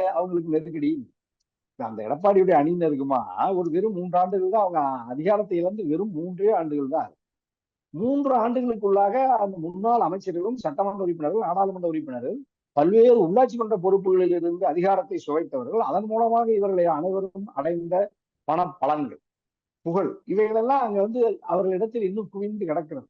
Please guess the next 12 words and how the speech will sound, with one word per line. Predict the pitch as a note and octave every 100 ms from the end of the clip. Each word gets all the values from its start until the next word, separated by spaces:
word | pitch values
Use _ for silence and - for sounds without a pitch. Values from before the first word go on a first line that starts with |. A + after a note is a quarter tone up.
| -
ஆகவே | F3+ G#3+ C#4+
அவர்களுக்கு | A#3+ A3 G#3+ F#3
எந்த | F#3 G3 G#3+
சிரமமோ, | - F3 F3+ F3 G#3+ C4+
சிக்கலோ, | C4 D3+ D3+ D3+ F#3 B3+ - _ _ -
அச்சமோ, | D3+ F3 F3 G3 A3+
பயமோ | D3 D#3 E3 E3+
இல்லை. | F3 A#2 A2 _ -
இன்னும் | D3+ A#3
சொல்ல | A3 F#3+
போனா | E3 F3 B3+
அவர்கள் | E3 F3+ B3